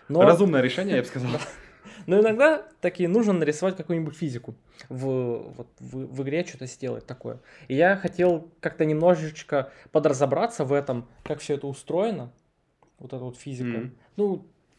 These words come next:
Speaker 1: хотя бы, чтобы А, Б коллизии писались очень быстро,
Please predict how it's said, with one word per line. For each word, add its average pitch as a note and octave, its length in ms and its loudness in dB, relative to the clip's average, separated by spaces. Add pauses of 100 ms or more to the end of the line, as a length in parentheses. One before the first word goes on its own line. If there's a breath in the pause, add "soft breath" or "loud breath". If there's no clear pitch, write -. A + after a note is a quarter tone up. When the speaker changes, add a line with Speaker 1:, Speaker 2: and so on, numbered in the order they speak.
(140)
Speaker 1:
хотя F3 300 -6
бы, D#3 320 -2 (220 soft breath)
чтобы D#3 440 -4
А, D3 220 -2
Б D3+ 320 2
коллизии C#3+ 840 -4
писались D3 520 -6
очень D3+ 240 -8
быстро, D#3+ 500 -6